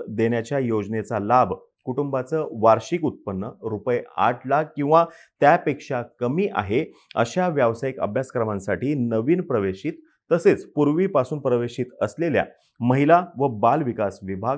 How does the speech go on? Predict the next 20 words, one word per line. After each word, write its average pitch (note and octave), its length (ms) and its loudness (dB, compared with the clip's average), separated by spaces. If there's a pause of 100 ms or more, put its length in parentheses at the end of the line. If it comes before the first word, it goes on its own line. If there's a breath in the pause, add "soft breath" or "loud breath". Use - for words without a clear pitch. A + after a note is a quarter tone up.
शासन C#3 460 -4
निर्णय A2+ 300 -4 (120)
सहा C3+ 440 -8 (200)
चार B2 220 -2
दोन B2 320 -4
हजार B2 320 -2
तेवीस C3 440 -2
मध्ये A2 320 -4 (340 soft breath)
नमूद E3 420 0
केलेल्या G2+ 400 0 (300 soft breath)
संस्थात्मक F3 760 2
व C3 100 -2
संस्थाबाह्य C3+ 840 -4 (140)
या A2+ 180 0
वर्गवारीमध्ये A#2 840 0
समाविष्ट G#2+ 460 -6
होणाऱ्या G#2+ 420 -2 (320 soft breath)
अनाथ C3 380 -2
मुले A2+ 380 -6 (200)
व B2+ 160 0